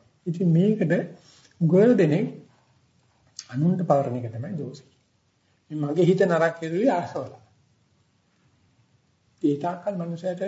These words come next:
මේ ස්වයං අධිකාරියක් එන්නේ නැහැ. මගේ හිත නරක කරන්න කාටවත් බෑ මම්මයි. ඒක මා-, මේ, මේ, මේ මාව සේතුන්ගේ නෝනා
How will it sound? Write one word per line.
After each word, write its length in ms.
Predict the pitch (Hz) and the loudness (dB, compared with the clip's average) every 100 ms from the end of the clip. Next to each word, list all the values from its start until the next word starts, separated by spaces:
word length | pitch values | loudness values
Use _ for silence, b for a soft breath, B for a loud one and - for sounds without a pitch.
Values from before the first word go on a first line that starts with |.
| 190 | -6
මේ 240 | 156 143 147 143 - _ _ _ _ _ - | -8 -8 -8 -10 -14 _ _ _ _ _ -4
ස්වයං 300 | 165 160 175 | 2 4 4
අධිකාරියක් 560 | 175 180 190 180 - | 2 2 2 2 0
එන්නේ 280 | 143 117 101 | -4 -6 -8
නැහැ. 40 | b b b | b b b
මගේ 220 | - 131 156 | -10 0 2
හිත 140 | 165 | 2
නරක 300 | 190 185 190 | 0 0 -2
කරන්න 380 | 196 190 196 180 | -2 -4 -6 -8
කාටවත් 480 | 143 156 185 180 165 | -4 2 2 2 0
බෑ 140 | 165 | -2
මම්මයි. 320 | 139 139 160 - - _ _ _ _ _ _ _ | -2 -4 -6 -10 -18 _ _ _ _ _ _ _
ඒක 120 | 147 143 131 | -8 -6 -4
මා-, 260 | 127 123 | -4 -6
මේ, 240 | 120 117 113 | -6 -8 -8
මේ, 200 | 113 120 - b b b b | -12 -14 -18 b b b b
මේ 200 | _ - | _ -20
මාව 320 | 127 127 139 | -18 -12 -10
සේතුන්ගේ 460 | 139 143 139 151 143 | -6 -6 -4 -2 -2
නෝනා 340 | 131 135 156 | -2 -2 -2